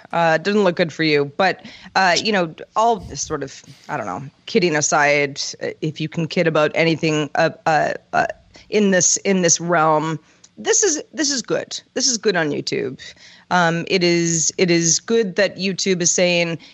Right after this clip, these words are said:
it's not just creator versus creator, because we've seen some of this,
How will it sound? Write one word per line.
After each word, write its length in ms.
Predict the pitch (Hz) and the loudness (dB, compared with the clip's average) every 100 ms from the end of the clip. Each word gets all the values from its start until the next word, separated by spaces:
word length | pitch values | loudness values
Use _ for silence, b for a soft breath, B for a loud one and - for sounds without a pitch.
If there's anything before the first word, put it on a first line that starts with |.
| B | B
it's 240 | 208 - | -2 0
not 380 | 208 208 214 247 | 0 2 2 0
just 320 | 196 220 220 | 0 0 0
creator 420 | - 214 196 202 | -2 0 2 2
versus 380 | 220 196 196 220 | 0 -2 -2 -6
creator, 400 | - 233 185 175 | -2 0 2 0
because 320 | 175 175 170 | -2 -4 -4
we've 160 | 147 160 | -4 -4
seen 360 | - 202 214 233 | -2 0 0 2
some 160 | 220 | 2
of 180 | 208 185 | 0 2
this, 360 | 202 202 196 | 0 0 -2